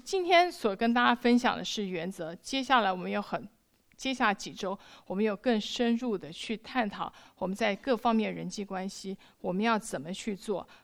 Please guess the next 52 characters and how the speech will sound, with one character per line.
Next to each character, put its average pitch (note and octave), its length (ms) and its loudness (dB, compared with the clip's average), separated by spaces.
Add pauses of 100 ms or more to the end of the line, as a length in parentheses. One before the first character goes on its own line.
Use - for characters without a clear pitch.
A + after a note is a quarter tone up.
(120)
更 C#4 240 6
重 B3 200 4
要 A3 160 4
的 F#3+ 80 -2
是， G#3+ 180 -4
我 F3+ 140 -4
们 F3 80 -6
要 G3+ 160 0
在 G3 220 -4
家 A#3 320 -2
庭、 F#3+ 280 -6
我 E3+ 120 -8
们 F3+ 80 -6
的 G3+ 100 -6
环 G3 320 -4
境、 G#3+ 240 0
我 F3 60 -6
们 F#3+ 180 -4
职 B3 240 -4
场 D4 220 -2
上 G3 200 0
面， F#3+ 220 -4 (280)
要 G#3+ 120 2
不 A3 280 -4
断 C#4 240 2
的 G3 100 0
去 G#3 200 -4
练 A3+ 280 0
习 F3 240 -8
这 G#3+ 220 -2
种 E3 180 -8
技 F#3 240 -10
巧， - 300 -12 (320)
才 G#3+ 180 0
能 G#3+ 220 4
在 G#3 440 0 (540)
和 G2 300 -4
神 A3 320 0
的 D4+ 100 2
关 C#4 240 4
系、 B3+ 300 -2
和 G3+ 320 -6
自 C4 260 -6
己 F3 140 -8
的 D#3 80 -12
关 G3 220 -2
系、 G3+ 280 -6 (260)
和 G3 240 -4
人 G#3 280 -2
的 A#3 120 0
关 G3+ 240 -2
系， G3 240 -8